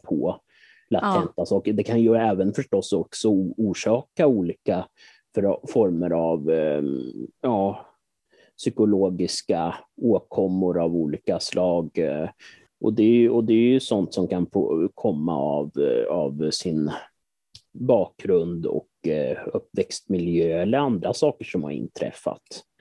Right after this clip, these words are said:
Speaker 2: Ja, just det. Eh, men det är
Speaker 1: Så.
Speaker 2: spännande med liksom så här psykopater, för de är så jävla bra på att snacka.
Speaker 1: Mm. Jo.
Speaker 2: Och de är så bra på att lura människor, alltså.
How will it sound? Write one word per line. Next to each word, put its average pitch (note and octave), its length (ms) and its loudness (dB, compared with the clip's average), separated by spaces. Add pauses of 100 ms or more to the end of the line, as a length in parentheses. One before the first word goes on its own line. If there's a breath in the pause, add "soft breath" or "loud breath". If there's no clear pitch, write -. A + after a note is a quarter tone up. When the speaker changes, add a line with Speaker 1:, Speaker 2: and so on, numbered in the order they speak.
(500 loud breath)
Speaker 2:
Ja, G3+ 280 4
just A#3 200 2
det. F#3 240 2 (220)
Eh, G#3+ 260 6
men B3 120 6
det C#4 60 6
är B3+ 40 4
Speaker 1:
Så. - 100 -2
Speaker 2:
spännande D#4 460 6
med G3 220 2
liksom F#3+ 340 0
så F#3 80 -2
här F3+ 120 2
psykopater, A3 800 0
för F3+ 60 -4
de G#3+ 180 4
är G3+ 40 2
så A3 200 0 (340)
jävla G#3 760 2 (180)
bra G3 540 0 (200)
på F#3 200 0
att F3+ 160 -2
snacka. - 280 0 (200)
Speaker 1:
Mm. F2 100 -4 (640)
Jo. A#2 300 4
Speaker 2:
Och G#3+ 100 4
de A3 180 4
är A3+ 100 4
så A#3 200 2
bra G#3+ 560 4
på - 120 -8
att F#3+ 120 -6
lura G#3 400 2
människor, F#3 580 -2
alltså. - 380 -4